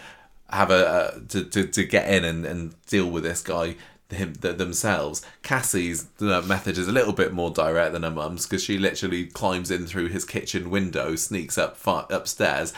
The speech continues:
and this is where she finds the room full of puppies. Lovely. Terry kind of hears some noise 'cause they, they're,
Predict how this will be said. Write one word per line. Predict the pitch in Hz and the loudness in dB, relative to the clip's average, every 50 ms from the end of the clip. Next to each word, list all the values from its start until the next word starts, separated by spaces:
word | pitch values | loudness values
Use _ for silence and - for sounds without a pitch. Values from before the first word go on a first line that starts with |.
| - - - - | -14 -14 -14 -12
and | - 92 | -6 -4
this | 95 104 - - | -2 -2 -2 -2
is | 104 95 - | -2 0 0
where | 85 80 82 | 0 0 0
she | 85 - 104 | 0 -2 -4
finds | 95 - - 85 82 80 78 85 87 - - - - - - | -4 -2 -2 -2 -2 -2 -2 -4 -6 -8 -10 -14 -18 -14 -12
the | 73 | -6
room | 71 87 95 90 87 87 | 0 2 2 2 0 -2
full | - - 92 87 82 | -2 0 2 2 2
of | 78 - | 0 2
puppies. | - 104 92 - - 76 71 69 - - - - | 4 4 4 4 0 -4 -8 -8 -10 -12 -16 -8
Lovely. | - 92 92 87 85 - 98 90 76 71 - - - - - - - | -2 0 2 2 2 2 0 0 0 -2 -4 -10 -16 -20 -10 -4 0
Terry | 147 139 139 143 147 135 127 | 4 4 4 6 4 2 0
kind | - - 113 104 | 0 0 2 2
of | 104 98 | 2 0
hears | 104 117 104 98 95 - | 2 2 2 4 2 2
some | - 104 98 98 | 0 0 2 2
noise | 101 101 101 98 95 - | 4 4 4 4 2 0
'cause | - - - - - - - - - - 92 | -2 -6 -10 -12 -14 -16 -18 -8 -6 -2 2
they, | 95 90 90 | 2 2 2
they're, | - 82 80 | 2 0 0